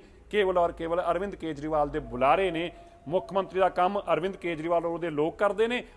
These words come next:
ਭਗਵੰਤ ਮਾਨ ਨੂੰ ਕੇਵਲ ਫੋਟੋ ਖਿਚਾਉਣ ਵਾਸਤੇ ਤੇ ਵੀਡੀਓ ਪਾਉਣ ਵਾਸਤੇ ਰੱਖਿਆ।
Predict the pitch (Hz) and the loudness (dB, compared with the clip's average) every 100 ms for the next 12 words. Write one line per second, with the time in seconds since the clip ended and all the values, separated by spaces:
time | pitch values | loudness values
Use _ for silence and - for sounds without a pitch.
0 | - 214 185 190 202 190 185 190 185 185 | -4 0 2 0 0 0 0 -2 -2 0
1 | 180 - 151 185 - - 202 214 208 - | -2 -4 -4 -4 -6 -6 -2 0 0 0
2 | 214 196 160 147 151 139 131 123 113 123 | -2 -2 -4 -4 -2 -2 -4 -4 -6 -10
3 | 117 - - | -14 -16 6